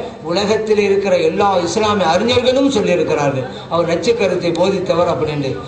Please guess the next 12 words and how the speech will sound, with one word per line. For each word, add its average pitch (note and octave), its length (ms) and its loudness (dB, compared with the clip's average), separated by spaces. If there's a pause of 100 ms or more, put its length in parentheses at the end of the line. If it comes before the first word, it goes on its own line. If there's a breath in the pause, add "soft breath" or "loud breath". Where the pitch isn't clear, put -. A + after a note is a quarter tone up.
(160 loud breath)
அதன் E3+ 260 -2
அடிப்படையிலே G3+ 720 0
தான் B3+ 480 -2
நம்ம F#3+ 180 0
இது D#3+ 260 -4
சொல்லிக்கிட்டு D#3 240 -4
இருக்கோம். B2 280 -6 (280)
அடுத்து E3 200 -8
இன்னொரு F3+ 260 -4
கேள்வி E3 200 -2
என்ன C#3+ 200 -6
கேட்டீங்க? C#3 320 -8